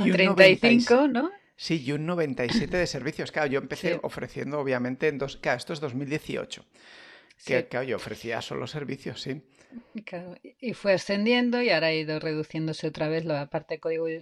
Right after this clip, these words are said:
Speaker 2: Génesis, pero en cambio otros,
Speaker 1: Eso es,
Speaker 2: eh,
Speaker 1: sí.
Speaker 2: ha, ha compensado.
Speaker 1: Eso es, sí, sí, sí.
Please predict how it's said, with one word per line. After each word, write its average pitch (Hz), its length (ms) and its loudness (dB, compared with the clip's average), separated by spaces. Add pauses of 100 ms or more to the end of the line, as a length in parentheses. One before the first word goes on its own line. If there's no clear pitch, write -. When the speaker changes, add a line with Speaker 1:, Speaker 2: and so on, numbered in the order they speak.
(180)
Speaker 2:
Génesis, 175 400 -4
pero 156 180 -4
en 151 80 -4
cambio 156 320 0
otros, 170 640 0 (840)
Speaker 1:
Eso 156 280 0
es, 139 180 -4
Speaker 2:
eh, 143 200 -12 (180)
Speaker 1:
sí. - 240 -6 (180)
Speaker 2:
ha, - 400 -14
ha 170 60 -6
compensado. 165 680 -6 (320)
Speaker 1:
Eso - 280 -10
es, - 260 -10 (160)
sí, - 240 -10
sí, - 160 -10
sí. - 180 -18